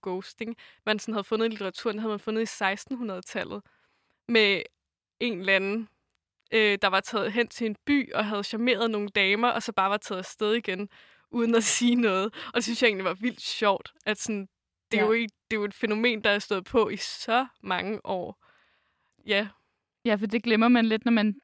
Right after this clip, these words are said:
Speaker 2: jo tænker, for man tænker jo, at ghosting er måske kommet i forbindelse med,
Speaker 1: Mm.
Speaker 2: at, øh, sociale medier, og som du også ser, nu foregår meget kommunikationen på, øh, på S M S eller besked, hvor det
Speaker 1: Mm.
Speaker 2: måske er nemmere at ghoste.
Speaker 1: Mm.
Speaker 2: Men at det jo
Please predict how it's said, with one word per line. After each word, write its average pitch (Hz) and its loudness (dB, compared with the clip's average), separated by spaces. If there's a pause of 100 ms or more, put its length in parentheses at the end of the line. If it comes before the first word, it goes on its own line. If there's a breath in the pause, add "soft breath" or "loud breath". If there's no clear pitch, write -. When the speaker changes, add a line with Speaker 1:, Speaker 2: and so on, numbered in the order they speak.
Speaker 2:
jo 226 2
tænker, 214 0
for 226 0
man 214 4
tænker 226 2
jo, 208 2
at 190 0
ghosting 214 -2
er 190 0 (680)
måske 214 -2 (160)
kommet 226 4
i 214 0
forbindelse 208 -2
med, 196 4
Speaker 1:
Mm. 202 -6 (120)
Speaker 2:
at, 185 -2
øh, 185 -8
sociale 196 -4
medier, 196 -2
og 190 -4
som 190 -8
du 185 -6
også 185 -8
ser, 185 -4
nu 190 -4 (160)
foregår 196 0
meget 180 -2
kommunikationen 190 -6
på, 180 -4 (720)
øh, 180 0 (240)
på - -6 (100)
S 202 -4
M 196 0 (100)
S - -8
eller 185 -8
besked, - -4
hvor 185 0
det 196 -4
Speaker 1:
Mm. 202 -6
Speaker 2:
måske - -10
er 233 2
nemmere 208 0
at 185 -8
ghoste. 185 -8 (240)
Speaker 1:
Mm. 208 -10
Speaker 2:
Men 202 -2
at 190 -6
det 185 -4
jo 170 -6